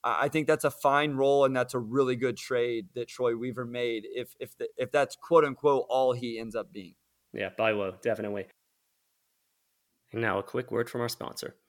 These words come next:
Speaker 2: Hockey fans, the pursuit for the Stanley Cup is on, and DraftKings Sportsbook, an official sports betting partner of the N H L, has an unbelievable offer for the most exciting playoffs in sports.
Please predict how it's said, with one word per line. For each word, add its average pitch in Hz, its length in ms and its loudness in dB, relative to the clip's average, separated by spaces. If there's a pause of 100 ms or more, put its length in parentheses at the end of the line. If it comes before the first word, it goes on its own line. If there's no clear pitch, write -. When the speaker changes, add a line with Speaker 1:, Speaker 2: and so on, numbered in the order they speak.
(300)
Speaker 2:
Hockey 123 260 0
fans, - 260 -10
the - 80 -14
pursuit - 240 -4
for - 80 -10
the 123 40 -6
Stanley 120 280 -2
Cup 113 160 -4
is 101 100 -8
on, 104 200 -2
and 92 100 -8
DraftKings 110 420 -6
Sportsbook, 101 460 -8
an 104 80 -10
official - 280 -10
sports 104 220 -8
betting 101 220 -10
partner 98 260 -4
of 90 60 -8
the 98 80 -8
N 95 80 -6
H 92 180 -8
L, 104 160 -2
has 98 140 -4
an - 80 -8
unbelievable 104 440 -6
offer 92 220 -4
for - 100 -20
the 95 60 -16
most 92 220 -12
exciting 107 320 -2
playoffs 95 280 -6
in 98 60 -12
sports. - 380 -12